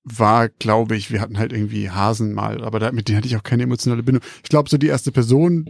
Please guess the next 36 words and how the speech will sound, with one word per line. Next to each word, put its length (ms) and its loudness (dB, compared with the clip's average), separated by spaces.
die 80 -2
gestorben 420 0
ist, 160 -4
war 100 -8
entweder 360 -2
mein 240 -4
Onkel 420 -6
oder 220 -6
meine 320 -4
Uroma. 520 -4
Aber 160 2
da 100 4
war 100 4
ich 80 0
noch 100 4
super 220 0
jung 240 2
und 80 -2
hab 80 -4
das 140 -10
nicht 120 -6
richtig 200 -10
gerafft 360 -10
alles, 220 -8
glaub 240 -4
ich. 180 -4
Äh, 120 2
ich 80 2
glaub, 100 4
das 80 -2
erste 220 0
Mal, 80 4
dass 180 0
ich 200 0
krass 500 -2
irgendwie 680 -2